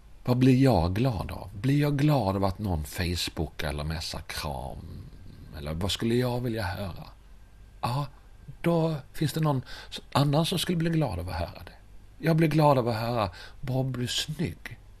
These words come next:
Jag går igång på det där ytliga. Har jag någon i min omgivning som också går igång på det där ytliga? Ja, typ alla. <laughs> Är det någon som behöver höra det extra mycket?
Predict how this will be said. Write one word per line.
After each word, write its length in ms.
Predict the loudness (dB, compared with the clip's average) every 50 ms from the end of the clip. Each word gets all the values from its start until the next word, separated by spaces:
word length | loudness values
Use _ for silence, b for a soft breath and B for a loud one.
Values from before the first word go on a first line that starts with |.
| -20 -20 -18 -6
Jag 180 | 0 0 2 4
går 120 | 4 4
igång 320 | 4 4 4 4 2 0 -2
på 120 | -2 -2
det 60 | -2
där 140 | -2 -2 -2
ytliga. 400 | -4 -4 -4 -10 -10 -10 -10 -12 -12 b b b b b b b b
Har 240 | -2 2 4 4 4
jag 100 | 4 4
någon 180 | 2 2 2
i 40 | 2
min 180 | 4 4 2 2
omgivning 480 | 2 2 2 4 4 4 2 2 0
som 180 | 0 -4 0 0
också 320 | 0 0 0 -4 -2 -2
går 160 | 0 0 0
igång 340 | 4 4 4 4 4 0 -4 -6
på 80 | -6 -6
det 60 | -4
där 160 | -4 -4 -6 -4 -6
ytliga? 600 | -8 -8 -8 -10 -10 -8 -8 -8 -4 -4 -6 -6 b b b b b b b b b b b b b b -18 -20 -14 0
Ja, 300 | 4 4 4 4 4 0 -4 -12 -20 -16 -2
typ 320 | 2 2 2 2 -2 -12 -14 -8 -2
alla. 340 | 0 0 2 2 0 -2 -4 -12
<laughs> 120 | -16 2 10 10 12 12 12 12 12 12 10 10 8 4 4 2 2 -2 -2 -6 B B B B B B B B B B B 4
Är 140 | 6 8
det 80 | 10 10
någon 140 | 10 10 8
som 180 | 8 6 6
behöver 360 | 6 8 8 8 6 6 6 4
höra 360 | 4 4 4 4 4 4 4
det 100 | 4 2
extra 260 | 2 0 0 0 2
mycket? 320 | 2 2 0 -2 -6 -8